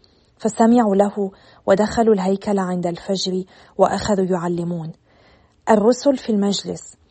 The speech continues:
فجاء عظيم الكهنة وحاشيته فدعوا المجلس،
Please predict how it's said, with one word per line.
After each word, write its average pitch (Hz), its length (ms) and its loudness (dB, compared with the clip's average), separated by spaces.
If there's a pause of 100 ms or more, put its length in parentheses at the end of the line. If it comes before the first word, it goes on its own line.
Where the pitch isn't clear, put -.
(380)
فجاء 247 420 4
عظيم 214 460 4
الكهنة 196 540 -4 (120)
وحاشيته 190 1000 -6 (320)
فدعوا 226 500 4
المجلس، 190 540 -2